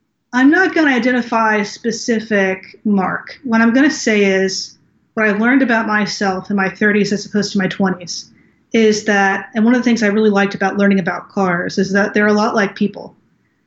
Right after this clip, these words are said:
And sometimes you're just built the way you're built. And people are built the way they're built. And they're different,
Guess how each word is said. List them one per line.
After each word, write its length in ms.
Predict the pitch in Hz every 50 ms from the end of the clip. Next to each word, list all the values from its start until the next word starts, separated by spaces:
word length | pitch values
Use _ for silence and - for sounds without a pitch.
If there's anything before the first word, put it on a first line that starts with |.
| _ _ -
And 380 | 226 220 214 214 208 208 202 196
sometimes 480 | - 320 330 330 330 320 302 269 -
you're 80 | 262 208
just 260 | 233 226 220 - _
built 360 | - 196 196 - - - - - _ _
the 100 | - 220
way 180 | 208 214 208 202
you're 120 | 190 180
built. 400 | 165 - - - - - - - - _ _ _ _ _ _ _ _ _ _ _ _ _ _ -
And 600 | - 220 214 208 208 208 202 202 196 196 202 - -
people 280 | - 240 247 240 269 269
are 60 | 262
built 300 | 233 277 285 294 285 -
the 80 | - 247
way 180 | 269 285 285
they're 240 | 254 277 294 302 226
built. 380 | 208 190 156 - - - - - _ _ _ _ _ -
And 180 | 226 220 214 214
they're 100 | 214 214
different, 640 | 208 269 311 320 - 220 202 202 202 - - -